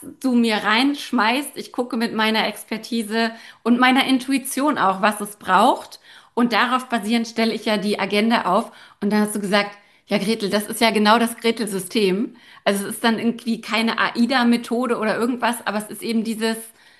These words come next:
ich gucke, was da ist, ich sehe dich als ganzen Menschen mit dem, was du davor sozusagen auch gemacht hast und gucke auch, wie du, wie wir das übersetzen auf das, was du in der Zukunft erreichen möchtest.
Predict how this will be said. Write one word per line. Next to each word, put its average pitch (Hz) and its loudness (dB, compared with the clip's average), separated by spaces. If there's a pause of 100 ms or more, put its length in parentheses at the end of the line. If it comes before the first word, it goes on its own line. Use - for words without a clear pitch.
(420)
ich - -14
gucke, 302 0
was 247 0
da 247 4
ist, 247 0 (220)
ich - -6 (500)
sehe 240 2
dich - -2
als 220 -2
ganzen 240 0
Menschen 233 0
mit 202 -4
dem, 226 -2
was 208 -2
du 208 -6
davor 226 2
sozusagen 196 -8
auch - -10
gemacht 202 -2
hast 208 -2 (460)
und 247 0
gucke 285 0
auch, 233 0
wie 247 0
du, 240 -6
wie 233 0
wir 254 2
das 240 -2
übersetzen 214 -4
auf 202 -4
das, 202 -4
was 202 -6
du - -8
in 202 -2
der 190 -2
Zukunft - -10
erreichen 202 -6
möchtest. - -10